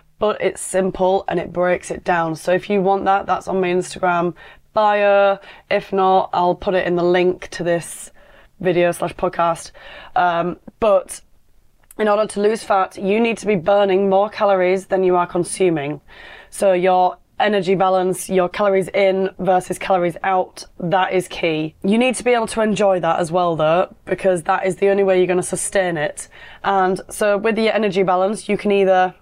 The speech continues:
reduce the amount of calories you're eating to create the deficit, or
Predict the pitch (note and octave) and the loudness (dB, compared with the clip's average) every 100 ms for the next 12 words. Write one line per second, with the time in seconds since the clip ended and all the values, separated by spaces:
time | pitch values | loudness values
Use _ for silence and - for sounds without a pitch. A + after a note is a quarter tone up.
0 | _ - G#3+ G#3+ B3 - A#3 G#3+ G3+ - | _ -2 0 0 -2 0 0 2 0 0
1 | G#3 G3 F#3+ F#3 F#3+ F#3+ G3 G3 A#3 - | 0 0 0 0 0 0 -2 -2 -6 -14
2 | - F#3 G3+ G3 F#3 F3+ F#3 F#3 F#3+ - | -12 -6 0 2 2 0 -2 -2 -4 -4
3 | G3+ G#3+ - - - - - - B3 A#3 | -4 -2 -6 -16 -20 -20 -6 0 2 2
4 | A#3 | 0